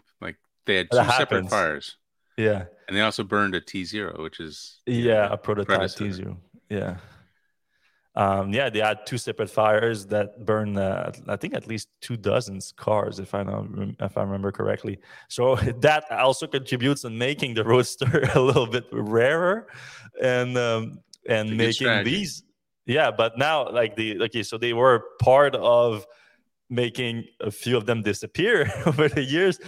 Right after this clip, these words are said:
Speaker 2: Now they were part of finding new ones. Well, at least not necessarily finding, but they are, like, kind of managing a, a little bit this, uh,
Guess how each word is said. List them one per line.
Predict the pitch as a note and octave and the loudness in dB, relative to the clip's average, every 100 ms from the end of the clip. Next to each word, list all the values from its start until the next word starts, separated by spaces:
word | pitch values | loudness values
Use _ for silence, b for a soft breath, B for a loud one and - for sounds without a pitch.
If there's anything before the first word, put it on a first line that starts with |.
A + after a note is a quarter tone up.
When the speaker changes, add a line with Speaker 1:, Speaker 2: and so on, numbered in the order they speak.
| D3 B | -14 B
Speaker 2:
Now | B2+ D#3 | 2 2
they | C3 | 0
were | C3 B2 | -2 2
part | C#3+ D3+ D3 | 4 4 2
of | G#2+ | -4
finding | - B2+ F3+ C3+ A2+ | -2 -2 0 -4 -4
new | G#2 | -2
ones. | G#2 B2 A2 | 2 0 4
Well, | A2+ | 2
at | A2+ | 2
least | C3+ - b b | -2 -8 b b
not | C3 D3+ | -2 -2
necessarily | C#3 C3 A#2+ | -2 -8 -4
finding, | C3+ C3 D#3+ | -2 -2 -2
but | A#2 A2 | -2 0
they | G#2+ | 2
are, | A2 G#2+ | 4 4
like, | G2+ G2 | 2 0
kind | A#2 A2 | -4 -2
of | G2 | -2
managing | G2+ G#2 A2+ A2+ G#2+ A2+ G#2+ | -2 -2 -4 -6 -8 -6 -4
a, | G2+ | -4
a | - | -2
little | G#2 G#2 | 0 0
bit | G2+ G2+ | -2 -4
this, | G2+ G2+ - | -4 -6 -6
uh, | G#2 | -6